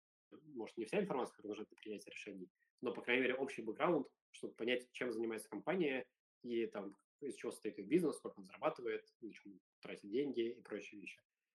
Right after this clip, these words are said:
Вот. А далее есть, э, соответственно, большое количество других источников.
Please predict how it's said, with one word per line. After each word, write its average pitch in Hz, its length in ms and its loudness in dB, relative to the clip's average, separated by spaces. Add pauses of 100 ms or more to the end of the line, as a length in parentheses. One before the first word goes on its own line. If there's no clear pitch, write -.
(140)
Вот. 104 180 -4
А 104 60 -8
далее 185 340 4
есть, 127 480 2
э, 120 200 2
соответственно, 110 720 -2 (420)
большое 117 320 0
количество 110 240 -2
других 113 240 -4
источников. 214 480 -2